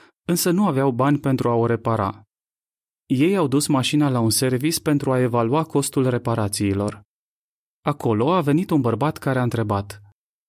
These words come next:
„A cui este mașina aceea?” Fratele a spus că era a lui,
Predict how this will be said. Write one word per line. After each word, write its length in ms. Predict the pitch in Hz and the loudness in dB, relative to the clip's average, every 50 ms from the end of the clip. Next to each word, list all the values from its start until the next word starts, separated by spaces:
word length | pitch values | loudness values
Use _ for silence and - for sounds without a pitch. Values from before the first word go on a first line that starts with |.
| _ _ _ | _ _ _
„A 120 | - 170 | -8 -8
cui 200 | 165 - 247 208 | -4 -2 0 2
este 220 | 151 120 - - 117 | 2 0 0 0 -2
mașina 400 | 110 110 104 - - 117 107 107 | -2 0 0 0 0 0 0 0
aceea?” 520 | 104 - - 117 104 101 101 - - - - _ _ _ _ _ _ _ _ _ _ _ _ _ _ _ _ _ | 0 -2 -2 -2 -2 -2 -4 -6 -10 -14 -20 _ _ _ _ _ _ _ _ _ _ _ _ _ _ _ _ _
Fratele 420 | _ - - 151 165 160 165 135 131 | _ -8 -4 -4 -2 0 0 0 0
a 40 | 123 | 0
spus 300 | - - - 170 - - | -2 -2 -2 -4 -2 0
că 100 | - 143 | 0 0
era 200 | 131 131 139 147 | 0 0 0 0
a 40 | |
lui, 400 | 143 139 120 110 107 117 127 - | 0 0 2 0 0 0 -2 -4